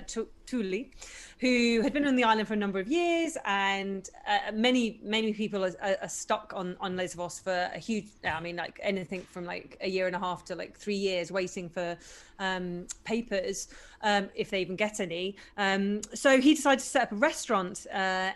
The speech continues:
uh, to just kind of, like, pass the time. And yeah, it was something I ate there. And so there's this weird thing of how, you know, we kind of imagine the Greek islands being a certain way and, you know, tucking into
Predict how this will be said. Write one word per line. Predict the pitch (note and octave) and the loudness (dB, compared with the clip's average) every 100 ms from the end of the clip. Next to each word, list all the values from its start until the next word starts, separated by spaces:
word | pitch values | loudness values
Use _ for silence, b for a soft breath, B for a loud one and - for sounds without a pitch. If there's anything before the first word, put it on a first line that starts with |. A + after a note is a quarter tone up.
| - | -4
uh, | G#3 G3 F#3+ | -2 -2 -4
to | - | -8
just | E3+ - | -12 -8
kind | G3 F#3 | -6 -8
of, | D#3+ | -10
like, | - C#4 - _ _ _ | -4 -4 -4 _ _ _
pass | F#3+ - | -10 -10
the | - | -4
time. | C4 C#4 C4 B3+ | 2 4 4 4
And | A#3+ C#4+ | 2 4
yeah, | C#4+ | 4
it | G#3+ | 2
was | G#3 | 0
something | A3+ G#3+ | -4 -2
I | G#3 | 2
ate | G#3+ G#3+ | 2 4
there. | D#4 C#4 C#4+ - | 6 8 6 4
And | A#3 B3 B3+ B3+ B B B | 4 4 2 0 B B B
so | C#4 C4+ C4+ C4+ C4 B3+ - _ _ G3+ | 6 8 8 6 2 -2 -6 _ _ -2
there's | B3+ | 0
this | A#3+ - | 0 0
weird | D4 C#4+ C#4 | 2 2 2
thing | D#4+ C#4 | 2 2
of | A3 | 2
how, | A#3 A3+ A3 | 2 2 2
you | A#3 | 0
know, | G#3 F#3+ | 0 0
we | G#3 G#3 | 0 -2
kind | A3 G#3 | -4 -4
of | G#3 | -2
imagine | A3 A3+ A#3+ A3 | 2 2 2 -2
the | |
Greek | G#3+ A#3 A3 | 0 -2 0
islands | G#3+ G#3 G#3 G3+ | 0 2 0 -2
being | A3 G3+ | -2 -2
a | G3 | -2
certain | - G3 F#3+ F3+ | -2 -2 -2 2
way | G#3 G3 G#3 G3 | 4 4 2 -4
and, | F#3 G3 | -4 -6
you | |
know, | F3+ F#3+ F#3 - | -6 -6 -8 -8
tucking | G3+ G3 | -8 -6
into | F#3+ F#3+ - F#3+ F#3 | -6 -6 -4 -4 -6